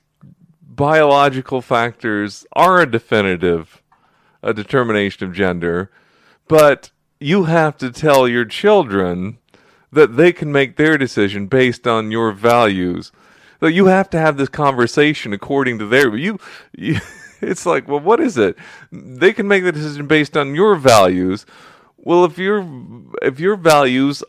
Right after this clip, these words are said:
are that gender is biologically determined, you wouldn't be having this conversation in the first place. So it just, it's just, like, crazy making.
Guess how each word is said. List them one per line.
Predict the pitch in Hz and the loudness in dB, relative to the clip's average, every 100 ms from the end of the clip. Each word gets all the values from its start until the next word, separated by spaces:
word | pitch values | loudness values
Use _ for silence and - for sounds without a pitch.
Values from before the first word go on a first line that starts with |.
| - | 0
are | 120 123 113 | 2 4 2
that | 92 104 101 92 - 85 78 _ _ _ _ _ _ _ - | 2 2 2 2 -6 -20 -20 _ _ _ _ _ _ _ -2
gender | 117 165 160 123 | 2 2 2 0
is | 110 | 0
biologically | 104 120 123 120 127 110 107 107 | 0 0 2 2 2 0 -4 -4
determined, | 92 92 190 196 147 | -4 -4 -2 -2 -4
you | 135 | -2
wouldn't | 170 143 | -2 0
be | 135 | -4
having | 143 143 135 120 | -4 -4 -4 -8
this | 110 | -6
conversation | 139 120 110 107 - 98 95 104 | -2 -2 -2 -4 -2 -2 -2 -8
in | 107 | -8
the | 127 | -6
first | 202 202 180 | -2 -2 -2
place. | - 104 80 - _ _ _ _ _ _ _ _ _ _ _ _ | -2 0 -2 -8 _ _ _ _ _ _ _ _ _ _ _ _
So | 196 170 | -2 0
it | 170 | 2
just, | 175 165 - 190 | -2 -6 -12 _
it's | 135 160 | -6 -6
just, | 180 | -4
like, | 175 170 135 _ _ - - _ _ _ _ _ _ _ - | -2 -2 -4 _ _ -20 -20 _ _ _ _ _ _ _ 0
crazy | 240 247 170 135 | 2 2 -2 -4
making. | 120 98 - 85 | -4 -4 -6 -12